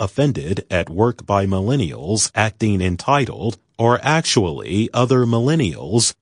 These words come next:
who do not feel entitled, Dorsey said. They think the rest of the generation is giving them a bad reputation.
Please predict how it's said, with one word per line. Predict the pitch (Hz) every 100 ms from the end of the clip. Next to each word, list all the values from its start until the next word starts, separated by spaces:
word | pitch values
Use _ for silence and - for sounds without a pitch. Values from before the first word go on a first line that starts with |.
| -
who | 113
do | 127
not | 131 147 104 -
feel | - 95 98 113
entitled, | 123 123 143 143 104 - - - _ _ _ -
Dorsey | 98 85 92
said. | 80 98 73 50 - _ _ _ _ _ _ _ _ _ _
They | 95 87
think | - 113 110 101
the | 98
rest | 98 139 - -
of | 87
the | 85
generation | 85 82 80 76 78 95 104 104
is | 92 90 78
giving | 104 123 98
them | 76 64 90 107 - -
a | 104
bad | 98 131 - 80 101 92 -
reputation. | 82 76 101 98 113 110 - 76 50